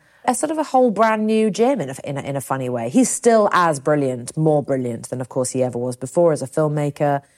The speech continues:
and technician. And my God, I mean, the guy is just amazing, you know, and I have to say, I have thought all the way through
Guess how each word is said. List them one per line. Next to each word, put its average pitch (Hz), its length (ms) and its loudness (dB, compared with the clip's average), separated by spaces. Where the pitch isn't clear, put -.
and 143 100 -10
technician. 156 640 0
And 135 160 -4
my 135 100 0
God, 143 360 4
I 135 40 -2
mean, 139 140 -4
the 147 80 -2
guy 147 260 2
is 139 180 2
just - 260 -4
amazing, 139 440 -2
you 143 60 -6
know, 151 100 2
and 175 160 2
I 190 100 0
have 196 340 -2
to 202 100 -6
say, 208 240 2
I 156 120 4
have 165 320 -2
thought 147 340 0
all 170 300 4
the 156 80 -2
way 147 180 2
through 143 440 0